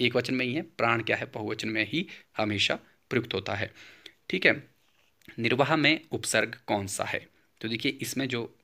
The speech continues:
उपसर्ग है वो आपका नी उपसर्ग, ठीक है, विकल्प नंबर ए। नेक्स्ट है, किस शब्द में उपसर्ग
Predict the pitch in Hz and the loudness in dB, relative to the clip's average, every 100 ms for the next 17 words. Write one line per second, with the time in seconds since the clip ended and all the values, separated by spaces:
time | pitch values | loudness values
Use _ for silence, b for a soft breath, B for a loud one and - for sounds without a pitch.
0 | _ 120 117 117 110 113 113 104 104 131 | _ -6 -2 -2 2 0 0 -2 -4 -6
1 | 143 - - 120 107 110 107 - - - | -8 -8 -4 0 0 -2 -6 -6 -6 -12
2 | - _ _ - 160 151 117 - 107 - | -20 _ _ -8 -4 -2 -2 -2 -6 -6
3 | 113 - 117 104 B B B B B B | -8 -6 -4 -6 B B B B B B
4 | 135 165 - 147 - b b b b - | 2 2 2 -2 -2 b b b b -2
5 | 180 - - - 139 143 139 120 117 - | -2 -4 -2 4 4 2 -4 0 0 -2
6 | 117 - 117 113 120 | -6 -2 2 2 -2